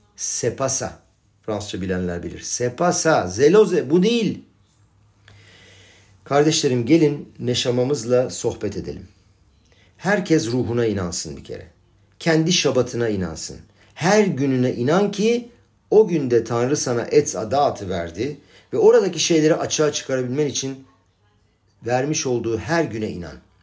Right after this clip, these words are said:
Bir takım şeyleri oluşturmak için seni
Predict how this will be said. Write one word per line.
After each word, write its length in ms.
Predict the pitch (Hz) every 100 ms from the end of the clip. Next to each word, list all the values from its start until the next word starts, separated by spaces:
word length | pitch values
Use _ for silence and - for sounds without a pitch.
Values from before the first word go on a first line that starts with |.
| _ _ _ _ _ _ - -
Bir 100 | 170
takım 280 | 180 180 151
şeyleri 340 | - 120 117
oluşturmak 580 | 110 107 98 110 104 92
için 240 | - - 78 - - -
seni 500 | - - 156 180 185